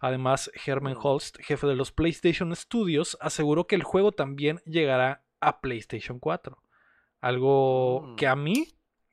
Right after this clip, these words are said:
Speaker 1: me entristece un poco,
Speaker 2: Sí.
Speaker 1: pero entiendo
Speaker 2: Ya.
Speaker 1: el por qué.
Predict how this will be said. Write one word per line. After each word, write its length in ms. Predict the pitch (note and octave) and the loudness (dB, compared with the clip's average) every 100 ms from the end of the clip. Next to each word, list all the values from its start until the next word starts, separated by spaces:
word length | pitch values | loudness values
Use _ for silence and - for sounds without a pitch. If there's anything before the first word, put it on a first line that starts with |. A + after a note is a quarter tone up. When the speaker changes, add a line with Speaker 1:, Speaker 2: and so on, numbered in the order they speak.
| _ - | _ -8
Speaker 1:
me 160 | C#3+ | -6
entristece 760 | B2 B2 A2+ - D#3+ - G#2+ - _ _ - | -6 -8 -10 -4 -4 -4 -14 -20 _ _ -10
un 180 | B2 | -10
poco, 320 | A#2+ C#3+ - - | -2 -2 -2 -10
Speaker 2:
Sí. 60 | A#2+ | -2
Speaker 1:
pero 180 | C3 C3+ | 0 2
entiendo 680 | C3 - C#3+ D3 C3+ D3 D3+ - _ - | 0 -4 -2 2 4 4 2 -6 _ -8
Speaker 2:
Ya. 80 | C#3+ | -6
Speaker 1:
el 100 | B2 | -4
por 240 | B2 A#2 | -4 -4
qué. 240 | - C#3+ | -6 -12